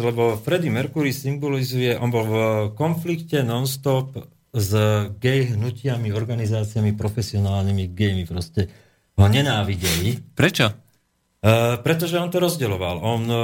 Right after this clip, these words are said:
Speaker 1: povedal, že miluje kráľovnu, že je konzervatívec, e,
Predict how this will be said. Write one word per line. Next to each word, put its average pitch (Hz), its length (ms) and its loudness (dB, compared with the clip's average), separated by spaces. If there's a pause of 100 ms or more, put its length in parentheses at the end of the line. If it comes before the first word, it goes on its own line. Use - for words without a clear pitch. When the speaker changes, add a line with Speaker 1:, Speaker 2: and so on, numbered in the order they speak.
(180)
Speaker 1:
povedal, 123 320 0
že 101 160 -4
miluje 139 400 -2
kráľovnu, 123 720 -2
že 101 160 0
je 98 80 0
konzervatívec, 123 1120 0
e, 120 80 0